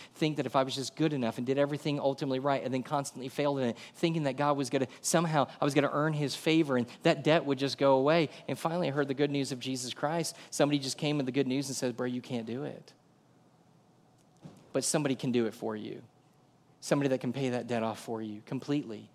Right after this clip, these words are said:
Wipe that bill completely clean. You ever notice how excited you get when things are paid off?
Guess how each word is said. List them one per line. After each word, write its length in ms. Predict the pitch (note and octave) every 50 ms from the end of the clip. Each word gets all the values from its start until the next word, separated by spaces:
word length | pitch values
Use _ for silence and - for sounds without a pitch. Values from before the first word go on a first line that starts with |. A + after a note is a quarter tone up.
| _ _ _ _ _ _ _ -
Wipe 420 | - B2 C#3+ D3 D#3+ E3+ E3+ -
that 280 | D#3 D3+ D3+ C3+ C#3 B2
bill 280 | C3 B2 A2+ G#2+ G#2+
completely 680 | - - A#2 G#2+ - - C3+ C3+ C#3 C#3 C3 B2 B2 B2 -
clean. 420 | - - C3 A#2+ A2+ A2 A2 - -
You 120 | D#3 F#3+
ever 180 | A#3 A3+ F#3+ D#3 - - - - _
notice 400 | - C#3 C#3+ D3 D#3+ E3+ E3+ D#3+
how 160 | - C#3+ C3 C3
excited 500 | A#2+ - - - C#3+ D3+ D#3 D3+ C#3+ C#3
you 60 | C3
get 220 | C3+ C#3+ D3+ D3
when 120 | - A2+ G#2+
things 240 | - C#3+ C#3+ B2
are 60 | C3+ A#2+
paid 200 | - C#3 C3 B2+
off? 320 | C3 C3 C3+ C3+ C#3